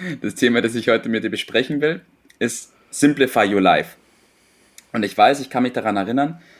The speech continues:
dass wir mal vor einigen Zeiten darüber gesprochen haben, aber nicht intensiver eingestiegen sind. Deswegen will ich das heute nochmal aufgreifen, das Thema. Und das Erste, was mir da eingefallen ist zu Simplify Your Life,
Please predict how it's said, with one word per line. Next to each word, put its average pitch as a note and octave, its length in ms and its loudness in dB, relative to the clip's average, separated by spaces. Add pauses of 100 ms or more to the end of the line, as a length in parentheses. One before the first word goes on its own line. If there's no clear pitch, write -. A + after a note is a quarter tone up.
(400)
dass G2 180 -10
wir A#2 100 2
mal A2+ 160 2
vor G#2 520 0
einigen A2+ 460 -2
Zeiten A2+ 420 -2
darüber G#2 320 0
gesprochen G#2+ 500 -6
haben, C3+ 300 0
aber G#2+ 160 -2
nicht A2 200 -4
intensiver G#2+ 520 -2
eingestiegen B2 540 0
sind. D3 300 -2 (420)
Deswegen A#2 380 4
will A2+ 100 4
ich A#2 80 0
das - 180 -4
heute A2+ 280 4
nochmal G2+ 260 0
aufgreifen, G2 580 0
das F#2+ 140 -8
Thema. A#2 420 -2 (800)
Und G#2+ 160 -2
das G2 120 2
Erste, F3+ 360 0
was D3 200 0
mir E3 120 4
da F#3 100 4
eingefallen D3 600 -2
ist - 320 -8
zu - 100 -8
Simplify C3 540 -2
Your G#2 140 0
Life, G2+ 400 2